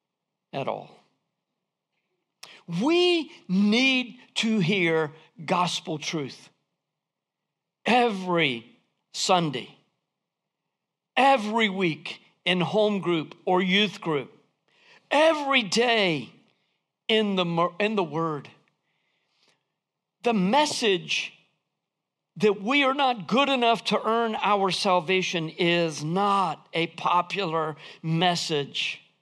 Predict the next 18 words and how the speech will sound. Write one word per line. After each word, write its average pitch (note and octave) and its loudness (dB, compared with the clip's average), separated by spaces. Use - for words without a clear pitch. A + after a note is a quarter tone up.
in E3 -4
our D3 -4
day. C#3+ -4
Think D#4 2
of A#3 -4
the B3 0
message A#3+ -2
that A3+ -2
we C4 0
hear F3+ 0
constantly. E3 -8
"You G4 2
are D#4 6
good G#3+ 0
enough. G3 0
Don't F4+ 4
you D4 2
let C4+ 2